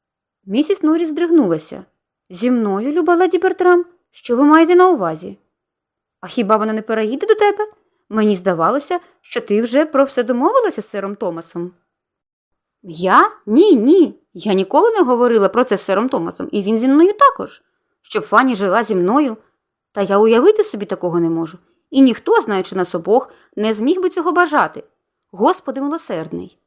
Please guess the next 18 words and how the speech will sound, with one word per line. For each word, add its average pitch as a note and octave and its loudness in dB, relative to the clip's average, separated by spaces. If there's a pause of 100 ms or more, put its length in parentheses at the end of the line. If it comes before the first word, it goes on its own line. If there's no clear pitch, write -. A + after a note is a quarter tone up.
(400)
Що - 0
ж G#3+ -2
я C#4 2
робитиму G#4 4
з - -14
Фанні? F#3 -8 (600)
Мені, A#3+ 4
бідній, A3+ -2
самотній G#3+ -2
удові, F#3 -2
дай A#3 0
Бог B3+ 0
хоч C#4 -4
самій C#4+ 0
собі G#3+ -8
якось G3+ -2
дати G3 -2
ради, B3+ -2